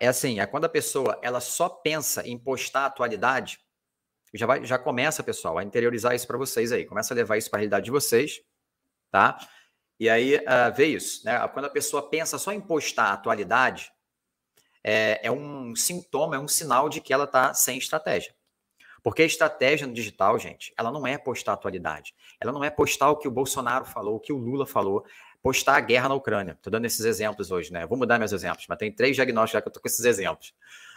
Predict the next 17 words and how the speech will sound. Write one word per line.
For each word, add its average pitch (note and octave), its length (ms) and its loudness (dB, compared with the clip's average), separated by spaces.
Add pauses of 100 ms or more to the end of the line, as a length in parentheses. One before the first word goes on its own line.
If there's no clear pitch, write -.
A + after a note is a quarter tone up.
(180)
Mas, A2 320 4
é, A#2 300 8
mas A#2+ 160 4
não C#3 140 0
é D3 80 2
isso, - 440 -4 (720)
entendeu? G2 400 2 (300)
Ah, G#2 160 8
estratégia C#3+ 720 4
no B2+ 80 -6
digital G#2 420 4
hoje A2 320 4 (180)
é G#2 80 0
como E3 240 2
você D#3 240 -2
cria D#3 300 0
audiência, D3+ 680 -2